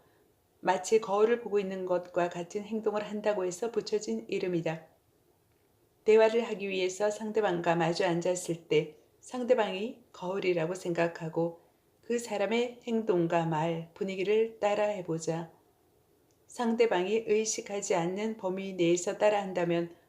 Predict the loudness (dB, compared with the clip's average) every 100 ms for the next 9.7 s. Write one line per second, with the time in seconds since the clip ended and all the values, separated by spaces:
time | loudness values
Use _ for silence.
0 | _ _ -6 -2 -2 -2 -4 0 0 0
1 | -4 -4 -2 -2 -2 0 0 2 2 0
2 | -2 -4 -2 -2 -2 -2 -4 -4 -4 -6
3 | -6 -12 _ _ _ _ _ _ _ -2
4 | 4 4 4 0 -4 0 0 0 0 0
5 | 0 0 -2 -2 -2 0 0 -2 0 2
6 | 2 2 0 0 0 2 2 2 0 -2
7 | -18 _ _ -14 -6 -2 2 2 2 0
8 | 0 0 0 2 2 0 0 0 0 0
9 | 0 0 -2 0 0 -2 -2